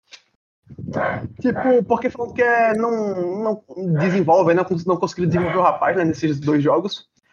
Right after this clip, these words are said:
Mas, é, pra mim, tipo, o jogo em si, o oito, ele bate muito na trave de ser, é, de ser um jogo muito bom, porque é o que eu digo, eu vou, eu sempre reclamo, eu sou, eu, eu vou, vou reclamar de novo, né, porque é isso que eu gosto de fazer, que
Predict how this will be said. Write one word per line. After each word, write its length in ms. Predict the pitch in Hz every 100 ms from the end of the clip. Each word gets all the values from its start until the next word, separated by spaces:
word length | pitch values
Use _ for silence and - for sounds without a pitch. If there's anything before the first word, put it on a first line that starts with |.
| _ _ - _
Mas, 220 | 269 233
é, 160 | 233 233
pra 220 | 240 226
mim, 200 | 226 240
tipo, 240 | 208 - -
o 140 | 262
jogo 320 | 165 226 247
em 60 | 233
si, 200 | - 233
o 80 | 226
oito, 300 | 185 247 -
ele 140 | 196 170
bate 360 | 151 - -
muito 300 | 208 240 269
na 120 | 277
trave 440 | - 165 143 160 151
de 580 | 151 - _ _ - 156
ser, 300 | 180 165 160
é, 140 | 180
de 80 | 165
ser 100 | 196
um 120 | 180
jogo 220 | 175 175
muito 200 | 175 196 -
bom, 140 | 180
porque 420 | 180 180 196 202 - _ _ _ _ _ _ _ - - -
é 80 | 262
o 60 |
que 80 | 302
eu 60 | 254
digo, 180 | 285
eu 40 | 277
vou, 120 | 311
eu 200 | 311 311
sempre 260 | 330 339 302
reclamo, 400 | 262 269 269 254 240 240
eu 100 | 240
sou, 160 | 240
eu, 680 | 233 220 196 180 151 170 165
eu 100 | 196
vou, 400 | 185 196 190 170
vou 120 | 170
reclamar 440 | 185 180 185 180 170
de 60 |
novo, 240 | 151 170 165
né, 100 | 170
porque 260 | 170 165
é 60 | 165
isso 100 | 160
que 60 | 170
eu 160 | 151
gosto 320 | 143 151 143
de 60 | -
fazer, 440 | 147 143 170 - - - - - _ -
que 400 | - 233 226